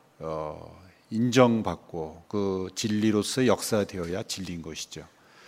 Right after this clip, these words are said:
포스트 모던 시대의, 에, 사상적인 흐름의 가장 중요한 것은 진리를 구분한 것입니다.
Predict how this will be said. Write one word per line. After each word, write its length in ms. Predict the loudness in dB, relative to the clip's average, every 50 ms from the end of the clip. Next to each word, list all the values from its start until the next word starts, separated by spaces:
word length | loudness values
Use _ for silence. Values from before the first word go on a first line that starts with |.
| -20 -20 -20 _
포스트 320 | 0 0 0 2 0 2
모던 680 | 4 6 8 6 8 6 6 4 4 4 0 -2 -4 -8 -12 -18 -20 -20 -20 -20 -20 _ _ -8 -6
시대의, 800 | -4 -4 -4 -4 0 4 4 4 6 6 6 6 4 4 0 -4 -10 -14
에, 240 | -12 -12 -12 -12 -14 -18 -20 -20 -20 -20 _ _ _ _ _ _ _ _ _
사상적인 960 | -12 -6 -6 -2 0 0 0 -2 -2 -2 -2 -2 -2 -4 -6 -6 -8 -10 -14 -18 -20
흐름의 560 | -18 -6 -2 0 2 4 4 4 4 2 2 0
가장 380 | -2 -6 -4 0 2 2 2 2
중요한 340 | 0 0 0 2 2 2 2
것은 320 | 0 0 0 -2 -4 -4
진리를 800 | -4 -2 0 0 2 2 2 2 2 2 2 2 0 -2 -6 -12 -18 _ -20 -20 -20 -20 -12
구분한 400 | -10 -4 0 4 4 4 4 2
것입니다. 600 | -2 -4 -6 -6 -10 -12 -14 -14 -16 -18 -20